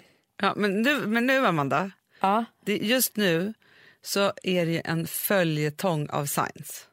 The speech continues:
Speaker 2: Jag vet, och jag tror att det är ett sign att vi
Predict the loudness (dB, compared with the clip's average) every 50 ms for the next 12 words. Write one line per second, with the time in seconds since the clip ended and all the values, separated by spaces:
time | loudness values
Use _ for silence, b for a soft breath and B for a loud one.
0 | _ -4 -2 2 4 4 4 4 4 2 0 2 4 4 4 2 2 0 0 0
1 | 2 2 0 2 0 0 0 2 0 2 2 0 0 _ -2 -2 -2 0 -2 -4
2 | 0 2 4 4 4 4 2 2 0 -4 B B B B B -8 -6 -4 -2 0